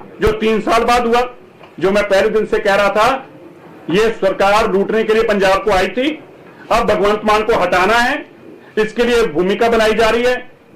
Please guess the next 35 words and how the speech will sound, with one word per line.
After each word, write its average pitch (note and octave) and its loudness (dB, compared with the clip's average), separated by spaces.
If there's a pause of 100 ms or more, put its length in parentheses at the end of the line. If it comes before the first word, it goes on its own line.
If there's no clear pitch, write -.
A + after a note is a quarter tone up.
(160)
अब G3 0
कहा G3+ 2
जा A3+ 0
रहा A3+ 2
है B3 2
कि B3+ -4
अब A3 0
वार F#3+ 2
शुरू C#4+ 0
किया F#3+ 0
है, F#3+ 0 (100)
मतलब G#3+ 2 (440)
केजरीवाल B3+ 2
जी A#3 -2
आए G#3 2
हैं A3+ 2
फ्री A#3+ 0
होके A3 -2
वहां G3 0
से, B3+ -2 (360)
अब D4 -2
वो D4 -2
पंजाब A#3+ -2
की A3+ -8
बागडोर G#3 -2
संभाल F#3+ -2
कर C4 -4
इसके A#3+ -4
ड्रग्स A3 -2
के A#3 -6
ऊपर A#3 -4
वार F#3+ -2
शुरू A#3 -6
किया A#3 -4
उन्होंने। C4 -4